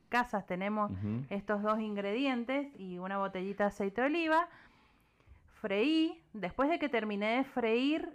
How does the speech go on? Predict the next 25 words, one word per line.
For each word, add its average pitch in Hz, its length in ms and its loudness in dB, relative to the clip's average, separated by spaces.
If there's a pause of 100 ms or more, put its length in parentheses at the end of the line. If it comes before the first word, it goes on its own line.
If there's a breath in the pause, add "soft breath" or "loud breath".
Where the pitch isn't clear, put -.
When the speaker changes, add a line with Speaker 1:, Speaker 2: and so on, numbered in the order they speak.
(120)
Speaker 1:
eh, 185 580 -4 (580)
puse 233 600 -2
el 190 100 -2
aceite 208 400 -4
que 220 80 -4
me 196 160 -4
quedó 202 480 0
en, 180 560 -6
en 175 120 -8
un 196 100 -6
frasquito 302 640 -4
para 185 340 -2
volver 180 400 -4
a 185 540 -2
reutilizar 202 800 -2 (120)
en 180 320 -8
la 165 140 -8
próxima, 185 720 -6 (680 soft breath)
eh, 175 280 -4
vez 185 160 -4
que 233 140 -4
cocine, 381 460 0 (680 soft breath)
y, 320 440 0
eh, 226 500 -2
armé, 277 720 2